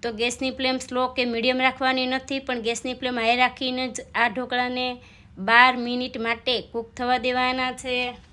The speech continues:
તો બાર મિનિટ થઈ ગઈ છે. ડીશને નીચે ઉતારી કટ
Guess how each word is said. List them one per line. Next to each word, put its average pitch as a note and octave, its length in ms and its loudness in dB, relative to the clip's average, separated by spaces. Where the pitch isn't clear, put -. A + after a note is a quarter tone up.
તો B3 120 -12
બાર A3+ 200 6
મિનિટ B3 280 0
થઈ B3 180 2
ગઈ C4 200 -2
છે. A#3 120 2
ડીશને A#3 360 -2
નીચે B3 420 0
ઉતારી B3+ 600 4
કટ A#3+ 180 2